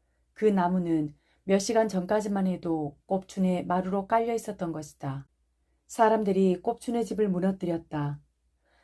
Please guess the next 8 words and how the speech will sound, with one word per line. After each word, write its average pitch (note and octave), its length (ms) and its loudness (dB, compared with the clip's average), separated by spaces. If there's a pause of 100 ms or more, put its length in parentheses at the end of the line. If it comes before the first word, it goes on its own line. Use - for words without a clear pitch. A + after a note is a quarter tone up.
쇠망치를 B3 640 0
든 G#3 180 -2
사나이들이 F#3+ 840 -2
한쪽 G#3+ 360 -6
벽을 F#3+ 280 0
부수고 E3+ 540 -6
뒤로 F#3 320 0
물러서자 E3+ 800 -2